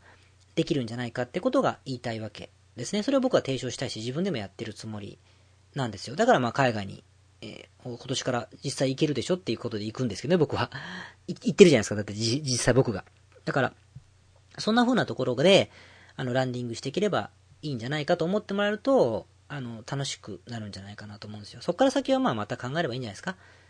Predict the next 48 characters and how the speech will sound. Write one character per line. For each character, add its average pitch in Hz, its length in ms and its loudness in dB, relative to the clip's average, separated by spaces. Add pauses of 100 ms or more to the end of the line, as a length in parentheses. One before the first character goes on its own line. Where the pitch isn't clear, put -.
(280)
複 - 240 -8
数 117 220 -8
持 113 120 -6
た - 100 -8
な 117 100 -8
け - 120 -10
れ - 40 -10
ば - 80 -10
い - 60 -12
け - 120 -6
な 123 80 -4
い 120 40 -12
と - 60 -14
か 180 100 -4
ね。 180 160 -2 (400)
俺 151 160 2
は 190 100 4
そ 175 140 0
れ 180 60 2
す - 120 -6
ら 120 60 -2
し - 60 -6
た 123 100 -8
く 127 80 -8
な 127 80 -4
い 117 40 -6
と - 60 -14
い - 20 -12
う 120 40 -6
の - 20 -4
は 139 40 -4
ま 143 60 -4
た 135 60 -10
そ 185 120 -2
っ 180 60 -6
か - 140 2
ら 262 80 6
先 240 180 2
の 220 80 0
話 196 440 -2 (800)
で 139 100 -4
す - 100 -10
か 107 100 -8
ら 123 100 -4
ね。 190 200 0 (460)
で 294 80 8
も 170 100 6
ね、 156 280 4